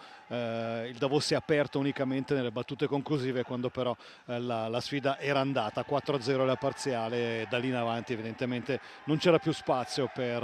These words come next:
eh, per cercare di riacciuffare una capolista che comunque ha sfoderato una sacrosanta partita.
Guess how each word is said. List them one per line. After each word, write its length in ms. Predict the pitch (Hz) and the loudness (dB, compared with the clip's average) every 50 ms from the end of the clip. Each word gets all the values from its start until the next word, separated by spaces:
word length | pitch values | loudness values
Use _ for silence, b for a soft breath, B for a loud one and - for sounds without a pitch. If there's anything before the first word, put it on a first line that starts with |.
| 120 120 | -2 -2
eh, 320 | 123 120 117 117 113 110 | -2 0 0 -2 -4 -4
per 500 | - 131 123 120 127 123 120 123 131 131 - | -4 -4 -4 -2 -2 -2 -2 -2 -4 -6 -8
cercare 520 | - - 156 147 120 - - 147 143 143 139 | -6 -4 -2 -2 -2 2 4 4 4 4 4
di 180 | 135 135 131 | 2 2 2
riacciuffare 720 | 123 143 151 147 - - 156 135 - - 143 147 151 156 139 B B B B B - | 4 4 2 2 2 0 -2 0 2 4 6 6 6 6 4 B B B B B 0
una 180 | 147 165 185 | 4 4 6
capolista 560 | 175 196 180 - 190 170 160 156 - - 165 | 6 6 6 8 8 8 8 6 4 2 0
che 140 | 135 151 139 | 0 0 0
comunque 500 | 127 131 131 139 135 - - 151 139 127 B B B B B B | 2 0 0 0 0 0 0 0 0 0 B B B B B B
ha 100 | - 131 | -4 -2
sfoderato 920 | - - - 151 143 131 139 123 123 123 131 - - 156 139 135 131 135 135 - | -2 2 4 4 4 4 4 4 4 2 2 2 2 4 6 6 6 4 2 -2
una 500 | 139 135 131 131 123 120 120 120 117 117 | -2 -2 0 0 0 0 0 0 -2 -2
sacrosanta 720 | - - 139 - 151 147 - - 151 151 156 - - 151 | -2 -2 0 0 0 0 0 0 0 0 2 2 2 2
partita. 540 | - 160 160 143 - 180 180 - 214 196 | 4 2 0 0 0 -2 4 8 8 8